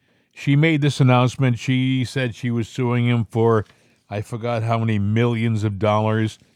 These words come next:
like two hundred and fifty million dollars. I haven't got the exact figure, but, uh, all of this stuff,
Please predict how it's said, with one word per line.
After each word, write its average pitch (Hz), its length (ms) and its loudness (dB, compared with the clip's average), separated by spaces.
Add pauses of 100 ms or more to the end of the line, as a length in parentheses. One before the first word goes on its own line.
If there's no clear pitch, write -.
like 92 180 -12
two 139 200 -2
hundred 117 280 -2
and 95 120 -6
fifty 123 360 -4
million 104 520 -2
dollars. 104 420 -4
I 107 80 -4
haven't 117 200 -4
got 110 180 -2 (440)
the 101 120 -4
exact 98 500 -2
figure, 110 600 -4 (400)
but, 120 320 0
uh, 107 180 2 (300)
all 226 220 4
of 196 60 0
this 165 140 4
stuff, 151 380 0